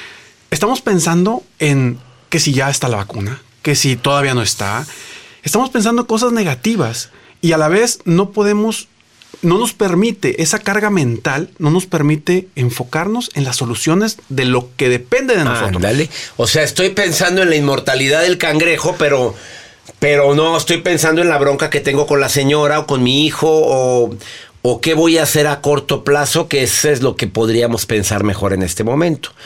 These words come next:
Speaker 2: Eh, usamos el software en cosas que no debemos. Es lo que
Speaker 1: Exactamente,
Speaker 2: quiere decir.
Speaker 1: lo cargamos de más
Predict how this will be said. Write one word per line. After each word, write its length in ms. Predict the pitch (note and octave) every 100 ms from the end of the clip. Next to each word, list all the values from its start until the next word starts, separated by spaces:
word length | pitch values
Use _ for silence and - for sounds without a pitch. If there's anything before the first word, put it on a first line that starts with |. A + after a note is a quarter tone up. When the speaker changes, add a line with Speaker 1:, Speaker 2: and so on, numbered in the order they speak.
| - - - _ _
Speaker 2:
Eh, 300 | - B2 B2 -
usamos 380 | B2 D#3 F3 G3+
el 120 | C#3
software 440 | A#2 C#3+ B2+ A#2+ G#2+
en 100 | G2+
cosas 300 | B2 C3 A#2+
que 80 |
no 140 | G#2+ G#2+
debemos. 500 | G#2 F2 E2 - - - _
Es 100 | A2
lo 100 | B2
que 60 | C3+
Speaker 1:
Exactamente, 320 | A#2+ C3+ -
Speaker 2:
quiere 140 | D3+ C3
decir. 120 | B2+
Speaker 1:
lo 140 | C#3+
cargamos 500 | D#3 D3+ E3 A3 B3
de 140 | F#3+ D#3
más 400 | F3+ D#4 D#4